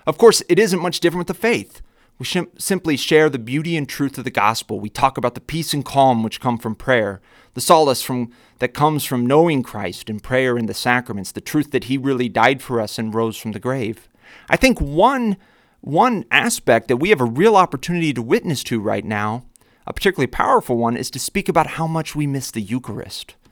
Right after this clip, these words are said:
how much we, we miss receiving our Lord, who's really, truly, and substantially present,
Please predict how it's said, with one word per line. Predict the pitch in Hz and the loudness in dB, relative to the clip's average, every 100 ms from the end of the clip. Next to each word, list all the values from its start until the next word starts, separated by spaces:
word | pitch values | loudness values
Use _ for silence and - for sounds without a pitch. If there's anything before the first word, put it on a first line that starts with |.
| _ _ | _ _
how | - | 0
much | 185 190 - | 2 0 -2
we, | 165 156 | -4 -4
we | - 131 160 | -4 -4 -2
miss | 139 135 131 | 0 0 0
receiving | - 127 - 165 147 135 | -4 -4 -2 -2 0 0
our | 120 | 2
Lord, | 110 107 110 104 98 - - _ | 0 0 0 0 -6 -14 -20 _
who's | 131 113 | -4 -4
really, | 120 151 151 135 | -4 -2 0 0
truly, | - 135 127 | -2 -2 -2
and | 120 | -2
substantially | 110 - 120 117 - 107 | -6 -4 -2 -2 -4 -10
present, | - 107 107 98 95 | -8 -8 -6 -8 -14